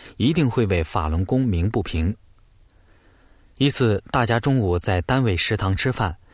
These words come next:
一桌子人在议论共产党的腐败。有一人说，“六四暴乱怎么怎么的。”同事小人马上制止他说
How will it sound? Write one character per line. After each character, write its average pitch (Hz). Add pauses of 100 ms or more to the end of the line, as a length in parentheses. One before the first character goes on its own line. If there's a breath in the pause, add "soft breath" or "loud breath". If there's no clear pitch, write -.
(340 soft breath)
一 123
桌 160
子 120
人 85
在 82
议 123
论 87
共 107
产 98
党 80
的 104
腐 80
败。 92 (600 loud breath)
有 104
一 101
人 87
说 87 (240)
，“六 170
四 143
暴 139
乱 107
怎 80
么 78
怎 80
么 76
的。” - (580 soft breath)
同 151
事 147
小 80
人 80
马 82
上 123
制 165
止 87
他 -
说 90